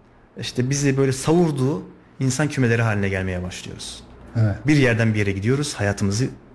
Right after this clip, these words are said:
Speaker 1: sürdürüyoruz. Aslında değil mi, bir hayat nasıl yaşanmalı sorusu hep böyle sorulan bir sorudur, değil mi? Herkes bununla ilgili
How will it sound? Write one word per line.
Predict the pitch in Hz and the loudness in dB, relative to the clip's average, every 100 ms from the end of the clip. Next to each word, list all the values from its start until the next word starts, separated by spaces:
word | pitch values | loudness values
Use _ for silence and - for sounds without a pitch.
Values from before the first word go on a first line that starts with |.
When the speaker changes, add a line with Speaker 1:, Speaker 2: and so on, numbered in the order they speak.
| - | -8
Speaker 1:
sürdürüyoruz. | - 147 143 147 143 147 - | 0 0 2 0 0 -2 -4
Aslında | 113 - 156 151 156 - - - - - | -4 0 2 2 0 -10 -20 -20 -6 2
değil | 190 | 4
mi, | 131 | 4
bir | 143 | 2
hayat | 113 139 - - - - - | 2 0 -2 -12 -16 -10 -4
nasıl | 127 127 | 0 2
yaşanmalı | 120 - 117 117 113 | 2 2 2 2 0
sorusu | 120 117 117 | -4 0 -2
hep | 117 | -2
böyle | 104 | -4
sorulan | 113 101 101 104 | -2 0 2 0
bir | 101 | 0
sorudur, | 92 87 | -6 -6
değil | 92 98 | -10 -4
mi? | 101 | -2
Herkes | 107 107 107 104 | 0 -2 -2 0
bununla | 101 101 | 0 0
ilgili | 95 98 98 | 0 0 -2